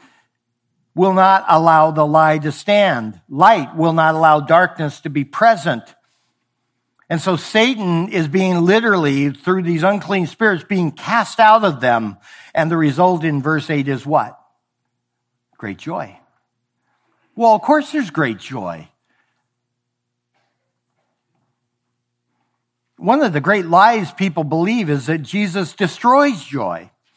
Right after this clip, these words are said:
Some of you do. So I can see it on your face. You're here 'cause mom and dad make you be here.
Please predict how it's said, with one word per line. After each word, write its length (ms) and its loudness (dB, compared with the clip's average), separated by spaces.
Some 300 2
of 140 -2
you 160 -2
do. 300 -2
So 180 -4
I 100 2
can 160 -4
see 200 -4
it 40 0
on 160 4
your 120 -2
face. 300 0
You're 200 0
here 260 2
'cause 160 -2
mom 280 4
and 80 -2
dad 280 4
make 320 -2
you 80 -4
be 240 -8
here. 380 -8